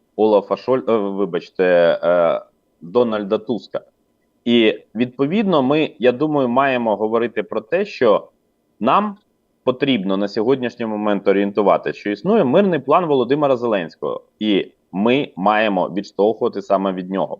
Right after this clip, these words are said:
Перевага України полягає в тому, що вона запропонувала такий мирний план,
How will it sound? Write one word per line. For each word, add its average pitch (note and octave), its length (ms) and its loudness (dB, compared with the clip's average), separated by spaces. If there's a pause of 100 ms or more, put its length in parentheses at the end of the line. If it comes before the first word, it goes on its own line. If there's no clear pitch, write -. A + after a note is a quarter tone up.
(100)
Перевага A2 720 4
України G2 600 -2
полягає F#2+ 560 2
в - 120 -6
тому, A#2+ 380 -2 (280)
що G#2+ 180 -2
вона A2 240 2
запропонувала G2+ 840 2
такий F#2+ 300 -8
мирний F#2+ 380 -4
план, E2+ 360 -2